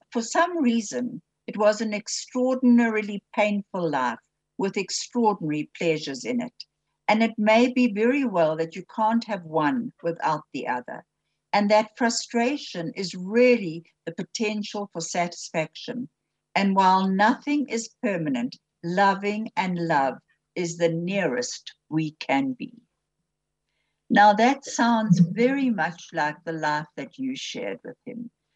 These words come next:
You started, uh, I, I know, as you went to a lecture of his, so you were a student, then a colleague, and then his wife. What a wonderful journey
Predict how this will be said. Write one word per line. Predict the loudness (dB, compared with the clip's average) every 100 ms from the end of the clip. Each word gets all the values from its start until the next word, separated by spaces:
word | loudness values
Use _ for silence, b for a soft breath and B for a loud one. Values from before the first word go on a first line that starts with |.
| _
You | -8
started, | -6 -4 2 4 4 0 -6 -8 -8 -16 -2
uh, | 2 2 2
I, | 0 0 0 0
I | 0
know, | 0 0 0 0 0 0
as | -4 -4 -8 -10
you | -8
went | -4 -2 -4
to | -6 -4
a | -4
lecture | -2 -2 -2 -6 -6 -6
of | -8
his, | -8 -8 -8 -14 -20 _ _ _ _ _ _ -8
so | -2
you | -2 -2
were | -4
a | -6
student, | -8 -4 0 0 0 -6 -8 -12 -16 _
then | -2 2
a | 2
colleague, | 0 0 2 2 -4 -6 -14 _
and | -8 -4
then | -4 -4
his | -2 -4 -4
wife. | -4 -4 -4 -8 _ _ _ _ _ -2
What | 2 2
a | 2
wonderful | 4 4 4 -4 2
journey | 6 8 8 8 4 -2 -4